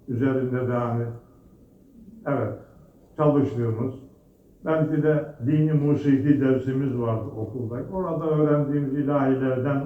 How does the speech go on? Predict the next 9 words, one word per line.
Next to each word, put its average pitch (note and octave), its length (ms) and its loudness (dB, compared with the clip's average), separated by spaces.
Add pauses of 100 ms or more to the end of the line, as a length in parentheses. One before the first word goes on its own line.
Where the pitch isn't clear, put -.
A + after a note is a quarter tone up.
(100)
olacak. A2 440 -4 (1000)
İşte - 260 -8
o D#3+ 260 -6
bakımdan C#3 540 -4
bunu C3+ 220 -4
da C3 160 -6
burada B2 340 -8
arz B2+ 320 -2
ediyorum. F#2+ 540 -4